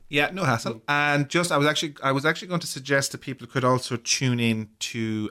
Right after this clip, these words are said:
Speaker 1: um, on one of, okay, one of the other sites that we're definitely encouraging people to examine, so we're going to move online now.
Speaker 2: Mm.
Speaker 1: So one of the key ones, I think, which people have discovered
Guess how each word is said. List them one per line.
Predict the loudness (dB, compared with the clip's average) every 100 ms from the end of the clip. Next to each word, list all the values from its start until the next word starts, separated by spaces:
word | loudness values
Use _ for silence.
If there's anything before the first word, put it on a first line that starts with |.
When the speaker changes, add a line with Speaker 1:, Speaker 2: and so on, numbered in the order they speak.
| -2
Speaker 1:
um, | 0 2 2 2 0 -2 -4 -6 -8 -12 _ _ _ _ _ _ _ 0
on | 2 2 2
one | 4 4
of, | 4
okay, | 0 2 2
one | 4
of | 2
the |
other | 2 2
sites | 2 2 2 -2
that |
we're | -2 0
definitely | 0 0 -2 0 0
encouraging | 0 0 2 2 -2
people | -2 -4 -4
to | -2
examine, | -4 0 0 0
so | 0
we're | -4
going | -2 -4
to | -2
move | -4 -4 -2
online | 0 2 0 -2 -2
now. | 0 0 -2 -14
Speaker 2:
Mm. | -16 -16 -14
Speaker 1:
So | -2 4 4
one | 4 4
of | 2
the |
key | -2 2 2
ones, | 4 2
I | 2
think, | 0 -2
which | -4
people | -2 -2 -2
have | -2
discovered | -4 0 0 2